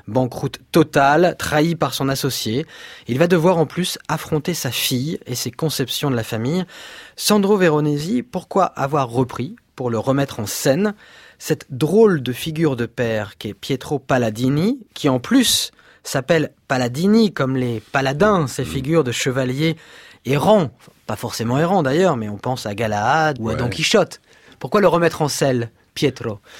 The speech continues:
Speaker 2: Mm, parce que je, j'a-, j'avais l'impression que pendant les années, le succès de Chaos Calme avait transformé le personnage que j'avais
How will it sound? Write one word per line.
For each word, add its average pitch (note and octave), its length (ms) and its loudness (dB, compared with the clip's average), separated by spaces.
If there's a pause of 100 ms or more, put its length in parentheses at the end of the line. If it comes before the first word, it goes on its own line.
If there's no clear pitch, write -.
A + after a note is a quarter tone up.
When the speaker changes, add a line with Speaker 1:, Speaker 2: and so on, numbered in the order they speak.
(680)
Speaker 2:
Mm, B2+ 500 -6
parce A2+ 320 0
que D#3 200 4
je, C3+ 440 4 (220)
j'a-, B2+ 340 4
j'avais C#3+ 440 6
l'impression A#2 800 0 (160)
que F#2+ 260 4 (800)
pendant F2+ 320 0
les F2+ 240 2
années, F2+ 440 4
le D2+ 320 2
succès - 520 -2
de F2+ 120 -2
Chaos D#2 340 2
Calme E2+ 600 2 (480)
avait F2+ 240 0
transformé F2+ 840 -2 (360)
le D2+ 180 -4 (220)
personnage E2 540 -4
que - 120 -14
j'avais C2+ 400 -4